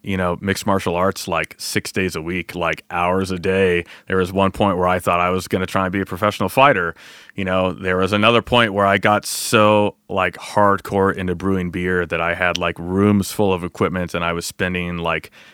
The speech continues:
twenty hours a week brewing, like,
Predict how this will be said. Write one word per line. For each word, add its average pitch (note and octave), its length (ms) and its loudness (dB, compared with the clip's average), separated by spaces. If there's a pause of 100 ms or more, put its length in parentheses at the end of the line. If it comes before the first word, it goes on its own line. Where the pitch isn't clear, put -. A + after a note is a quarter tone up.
(180)
twenty G2 360 -2
hours F2+ 360 0
a F2 40 -4
week F2+ 380 -6
brewing, F2+ 460 -4
like, E2+ 340 -4